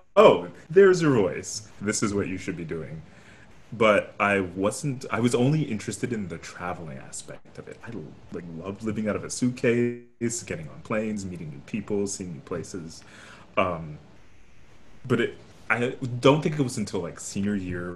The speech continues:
where Warren Wilson really encouraged me to take a chance on opera. And so I decided to apply for three conservatories,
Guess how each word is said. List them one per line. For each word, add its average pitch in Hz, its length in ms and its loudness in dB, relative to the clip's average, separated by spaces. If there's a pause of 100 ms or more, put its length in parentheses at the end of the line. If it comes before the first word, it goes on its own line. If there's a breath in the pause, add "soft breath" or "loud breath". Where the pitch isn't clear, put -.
where 80 480 -8 (180)
Warren 101 380 -2
Wilson - 480 -8 (460)
really 95 520 -4
encouraged 85 720 -8
me 76 240 -12 (140)
to 76 320 -12 (440)
take - 180 -10
a - 40 -10
chance 85 580 -10 (140)
on 73 420 -12 (680)
opera. 82 500 -6 (100)
And 85 340 -8
so 90 160 -6
I 87 140 -2
decided 80 440 -8
to 80 120 -8 (220)
apply 76 320 -8
for 80 380 -10 (280 loud breath)
three 120 160 2
conservatories, 95 880 0